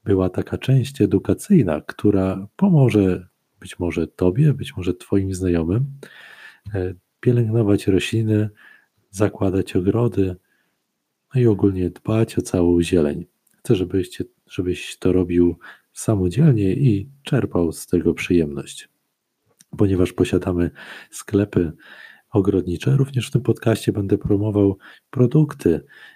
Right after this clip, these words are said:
ogrodnicze, które znajdują się w naszej ofercie oraz opowiadał o ich działaniu, bo być może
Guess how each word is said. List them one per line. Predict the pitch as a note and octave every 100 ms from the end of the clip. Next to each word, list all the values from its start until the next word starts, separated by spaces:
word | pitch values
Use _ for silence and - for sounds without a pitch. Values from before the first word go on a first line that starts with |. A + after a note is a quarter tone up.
| _
ogrodnicze, | A2+ G2+ G2 F2 F#2+ - F#2+
które | - F2+ F2 D#2+ _ _
znajdują | - G2 F#2 F2+ G2+ F#2
się | - F2+ E2
w | E2
naszej | G2+ A2 G2
ofercie | E2+ - E2+ - - D3 C#3 - G#2
oraz | G2+ F#2 G2+
opowiadał | - F2+ G2 F#2+ F2
o | E2
ich | E2+ E2
działaniu, | F#2 G#2+ F2 G#2 - - - -
bo | A2+
być | A#2+ -
może | A#2 G2